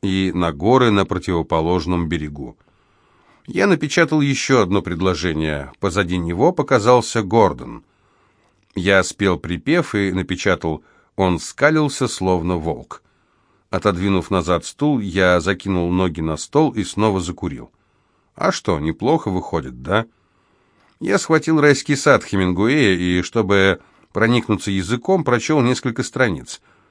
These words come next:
Книгу мне подарила Хильда, когда пришла попрощаться на вокзал в Кристиансене, откуда я уезжал в Осло, чтобы потом улететь в Тромсё.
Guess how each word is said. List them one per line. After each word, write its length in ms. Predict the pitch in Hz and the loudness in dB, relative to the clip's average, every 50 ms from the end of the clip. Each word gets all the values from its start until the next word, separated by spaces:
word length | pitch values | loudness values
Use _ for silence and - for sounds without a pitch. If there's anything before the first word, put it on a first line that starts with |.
| _ _ _ - - | _ _ _ -8 -2
Книгу 320 | 113 123 123 110 104 110 | 0 0 2 2 2 2
мне 180 | 107 104 107 104 | 2 4 2 2
подарила 480 | 85 - 95 104 107 107 104 104 110 | 0 0 0 2 2 2 2 2 0
Хильда, 560 | 104 - - - 147 147 131 104 107 95 82 - _ - _ _ _ _ _ _ | 0 0 0 -2 -2 0 2 2 2 2 2 0 _ -20 _ _ _ _ _ _
когда 760 | - - 117 107 104 104 117 113 110 110 110 107 107 107 95 - | -2 -2 0 0 2 4 4 6 6 6 6 4 4 2 -2 -4
пришла 580 | - 113 110 107 - - 123 120 113 110 107 104 | -4 -2 -2 -2 -2 0 2 4 6 6 6 4
попрощаться 960 | - 110 98 120 113 110 104 - - - 123 113 90 - - 104 101 95 95 - | 2 0 -2 0 0 0 0 0 0 2 2 2 0 -2 0 2 4 4 4 2
на 120 | 90 98 101 | 0 -2 2
вокзал 440 | 107 120 117 104 104 127 131 104 - | 2 2 2 2 2 4 4 4 2
в 80 | - | 0
Кристиансене, 840 | - 101 92 87 - - 92 85 82 82 - - - 82 80 78 76 - _ _ _ _ _ _ _ - | 0 0 0 0 0 -4 -4 -2 -2 -4 -6 -6 -6 -4 -4 -4 -6 -8 _ _ _ _ _ _ _ -4
откуда 380 | - 104 82 - - 101 85 | -4 -4 -4 -2 -4 -2 0
я 140 | 90 87 87 | 0 0 2
уезжал 520 | 87 90 95 95 90 80 85 98 90 87 82 | 2 2 0 0 0 0 0 2 2 2 0
в 80 | 87 | 0
Осло, 360 | 120 127 - - 104 95 - - _ _ _ _ | -2 -2 -2 0 0 -2 -2 -2 _ _ _ _
чтобы 320 | - - - 104 90 92 | -14 -8 -6 -4 -2 -2
потом 380 | - - 90 85 - 104 95 95 | -2 -2 -2 0 0 0 0 0
улететь 500 | 90 87 87 82 - 98 92 - - - | -2 -2 -4 -4 -2 -4 -4 -4 -6 -16
в 100 | - - | -16 -8
Тромсё. 600 | - 117 110 107 92 80 - - - 67 60 | -2 2 2 2 2 0 -2 -8 -12 -12 -14